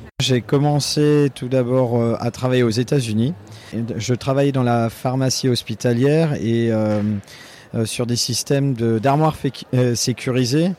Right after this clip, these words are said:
Et j'allais un peu partout dans le monde pour installer ces, cet outillage, et qui permet à la, aux patients de, de bénéficier de, de, de soins de meilleure qualité, de plus de confort aussi pour l'équipe, euh,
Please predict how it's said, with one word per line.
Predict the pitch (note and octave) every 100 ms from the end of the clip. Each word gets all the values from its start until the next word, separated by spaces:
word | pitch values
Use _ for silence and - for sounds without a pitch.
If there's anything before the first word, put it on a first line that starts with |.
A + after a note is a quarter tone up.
| - - - -
Et | A2+
j'allais | B2+ B2 C#3 C#3+ C#3
un | B2
peu | B2 A#2+
partout | C3 - C#3
dans | C3
le | B2+
monde | C3+ D#3+
pour | - B2+
installer | B2+ - C3+ D3
ces, | - C3+ B2 B2 B2 A#2 F#2 G#2+
cet | G#2+ - A#2+ A2+
outillage, | G2+ B2 D3 F3 D3+ - - - - - A#2
et | B2 A#2+ A#2+ -
qui | - B2
permet | A2 C3+ B2 C#3 C#3+ - -
à | A#2+ A#2+ A#2
la, | A#2 A2+ A2+ A2 G#2+ A2 F#2+ G#2 - - - -
aux | A2+
patients | C#3 C3+ - D#3 D#3 D#3+
de, | D3+ C3 B2
de | B2 A#2+ A#2
bénéficier | A2 B2+ B2+ - A#2+ - C3+
de, | A#2 A2 A2
de, | A2 A2 G#2+
de | A2+
soins | A2 - C3 C3+ C3+ C3+
de | B2+ A#2+ A2+
meilleure | B2 B2+ A#2+
qualité, | B2+ A#2+ A#2 D3 D3+
de | C3+
plus | - A#2+
de | B2
confort | - B2+ - C3 C3 B2
aussi | A#2+ -
pour | B2+ B2+
l'équipe, | A#2+ A2+ B2+ B2+
euh, | A#2 A2 A2 G#2+